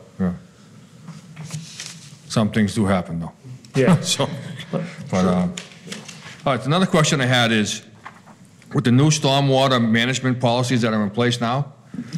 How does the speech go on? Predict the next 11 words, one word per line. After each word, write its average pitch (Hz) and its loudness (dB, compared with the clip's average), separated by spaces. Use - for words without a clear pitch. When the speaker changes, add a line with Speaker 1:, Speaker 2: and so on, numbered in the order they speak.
Speaker 1:
do 113 0
you 151 4
foresee 151 0
any 135 2
changes 135 0
regarding 117 0
the 113 0
new 117 4
regulations 120 0
that 123 0
we've, 117 2